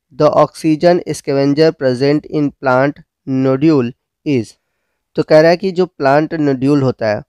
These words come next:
उसमें जो ऑक्सीजन स्कैवेंजर होते हैं उन्हें हम क्या कहते हैं? तो उन्हें हम कहते हैं लेग हीमोग्लोबिन, यानी कि आपका राइट ऑप्शन है ऑप्शन डी। क्वेश्चन नंबर फिफ्टी थ्री है, chances of photo respiration is highest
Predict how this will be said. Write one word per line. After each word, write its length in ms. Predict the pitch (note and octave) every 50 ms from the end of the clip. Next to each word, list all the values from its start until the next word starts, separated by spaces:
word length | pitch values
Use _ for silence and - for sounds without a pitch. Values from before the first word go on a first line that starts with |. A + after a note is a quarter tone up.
| _ _ _ -
उसमें 380 | D3 - - D3+ D#3 D#3+ E3 D#3
जो 140 | D#3+ E3+ E3+
ऑक्सीजन 600 | - D3 C#3+ C3 - - - C#3+ C#3 D#3+ E3 D#3+ D3+
स्कैवेंजर 520 | - - D3+ C3 C3 C3 C3 B2+ D3 C#3+
होते 220 | D3 C#3+ - - D#3+
हैं 60 | D3+
उन्हें 180 | C#3 C3+ C#3 C3+
हम 80 | C3+ B2+
क्या 160 | - C3 B2
कहते 280 | B2+ - C3 B2 - C3+
हैं? 160 | C#3 D3+ A#3 - _ _ _ _ _ _ _ _ _ -
तो 80 | D3+ C3
उन्हें 240 | - D3 C#3+ D3 D3
हम 100 | C#3+ C#3+
कहते 340 | - - C#3 C3+ - - C#3+
हैं 220 | D3 D#3 D#3+ F3+ - _ _ _ _ _ -
लेग 380 | C3+ C3+ C3+ D3 D3+ E3 E3
हीमोग्लोबिन, 800 | - - - B2+ B2+ B2 A#2 G#2+ A#2 A2+ A2 G#2 A2 G#2+ G2+ - - _ _ _ _ _ _ _ _ _
यानी 260 | G#3 D#3+ B2 B2 C3
कि 200 | - - C#3+ C#3 C3+
आपका 380 | - - - - - _ B2+
राइट 240 | B2 A#2+ B2 B2+ -
ऑप्शन 320 | B2 B2+ - - C#3 C#3
है 80 | D3 C3
ऑप्शन 440 | - B2 A#2+ - - - D#3 G#3 D#4 - _ _ _ _ -
डी। 140 | - B2 A2+ A#2+ - _ _ _ _
क्वेश्चन 260 | - C#3 - - E3+
नंबर 220 | E3 E3 E3 E3+ D#3+
फिफ्टी 300 | D#3 D#3 D3+ - F3+ F#3
थ्री 220 | - - E3+ E3
है, 220 | D3+ C3+ A#2+ B2+ - _ _ _ _ _ _ _ _ _ -
chances 500 | D#3 C3+ C3+ C#3 C#3+ - F3 F3 D#3+ E3+
of 140 | E3+ E3+ -
photo 360 | _ - C#3 C3+ - D#3+ D#3+
respiration 760 | D3+ D3 - - C#3+ C3+ C3 B2+ C3 C3+ C3 - - D#3+ E3 - - D3
is 240 | D3 D#3 D#3 D3+ D3 B2 - _ -
highest 540 | B2 B2 B2+ C3 C3+ D#3 D#3+ E3 D#3+ - -